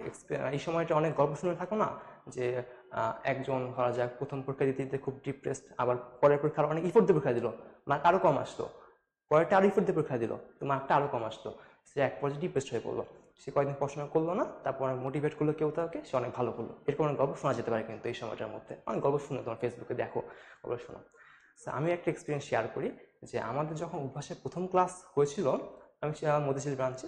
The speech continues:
সেখানে যখন প্রথম ক্লাস হয়েছিল, সেই ক্লাসে আমাকে এক-, আমাদের ক্লাসে একজন ভাই এসেছিলেন, সে ভাইটা আমাদের এরকম একটা গল্প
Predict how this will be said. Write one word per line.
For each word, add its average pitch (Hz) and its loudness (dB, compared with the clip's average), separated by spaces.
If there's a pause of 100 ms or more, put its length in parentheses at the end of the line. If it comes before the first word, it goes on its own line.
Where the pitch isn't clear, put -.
সেখানে 139 -2
যখন 143 -4
প্রথম 180 -2
ক্লাস 170 -2
হয়েছিল, 147 0 (480)
সেই 143 -2
ক্লাসে 131 0
আমাকে 139 0 (140)
এক-, 127 -10
আমাদের 131 -2
ক্লাসে 117 -4
একজন 139 0
ভাই 117 0
এসেছিলেন, 135 -4 (400)
সে - 0
ভাইটা 190 2
আমাদের 156 6
এরকম 139 0
একটা 135 6
গল্প 117 4